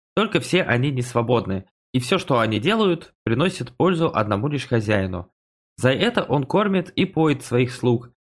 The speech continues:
позволяет им шить одежду для себя из материалов, которые они же и делают.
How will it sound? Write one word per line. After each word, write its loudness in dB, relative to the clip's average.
позволяет 0
им 0
шить -2
одежду 2
для -2
себя 0
из -4
материалов, 0
которые 2
они 0
же -2
и -2
делают. 0